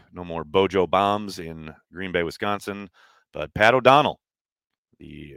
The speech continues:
longtime Bears punter, is now a member of the Green and Gold. Uh, the switch, it wasn't really about money. If you look, I know Demoski put out the terms of the deal, a two-year contract for O'Donnell.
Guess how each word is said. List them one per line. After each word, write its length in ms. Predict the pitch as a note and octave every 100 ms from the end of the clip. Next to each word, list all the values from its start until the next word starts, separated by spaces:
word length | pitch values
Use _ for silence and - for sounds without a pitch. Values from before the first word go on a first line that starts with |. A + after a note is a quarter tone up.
| -
longtime 680 | E2+ G#2 G2+ G2+ F2+ D#2+ D2 _ _ _
Bears 460 | F2+ - D#3+ G2 -
punter, 420 | F2+ D2+ C#2+ C#2 -
is 180 | D2+
now 320 | C#2+ D2 C#2+ -
a 80 | D2
member 280 | D2+ C#2+ C#2+
of 80 | D2
the 60 |
Green 200 | D#2 D2+
and 60 | D2+
Gold. 320 | F#2 G#2+ F#2 - _ _ _ _ _
Uh, 200 | D2+ D2+
the 80 | D#2
switch, 480 | - A#2+ - - - _ _ _ _
it 140 | - F2+
wasn't 260 | G#2+ G#3+
really 120 | B2+ A#2+
about 180 | G#2
money. 300 | F#2+ A#2 F#2+
If 120 | E2 E2
you 120 | F#2
look, 180 | G2 -
I 80 |
know 160 | E2 F2 D#2+ _ F2
Demoski 440 | F2 G2 F#2+ D#2+
put 140 | D2 E2
out 160 | D#2 -
the 340 | D2 D2 C#2+ - _
terms 300 | - G2 D2+
of 40 |
the 80 | D2
deal, 340 | C#2+ F2+ D#2 C2+
a 40 |
two-year 560 | - G#2 F2 D#2 D2 C#2+ _ _ _
contract 480 | F2 E2 D#2+ D2
for 400 | _ D#2 D2+ C#2+
O'Donnell. 440 | C#2+ D2+ F2+ E2